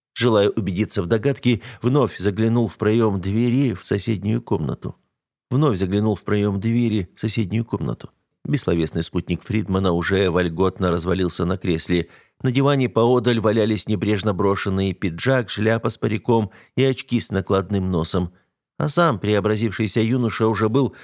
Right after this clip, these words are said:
в широкой каске сфере дополненной реальности. В руках держал джойстик,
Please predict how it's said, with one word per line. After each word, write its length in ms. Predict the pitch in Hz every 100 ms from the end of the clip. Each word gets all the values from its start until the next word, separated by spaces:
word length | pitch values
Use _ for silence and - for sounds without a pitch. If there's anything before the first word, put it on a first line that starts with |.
| -
в 60 |
широкой 600 | - 117 117 123 - 110
каске 480 | - 107 104 - 110
сфере 400 | 104 151 139 113
дополненной 640 | 101 101 120 104 104 104
реальности. 880 | 104 113 98 82 82 - - 85 - _ _ _ _ _
В 60 | 131
руках 280 | 135 151
держал 340 | 104 104 107 101
джойстик, 480 | 151 156 - 127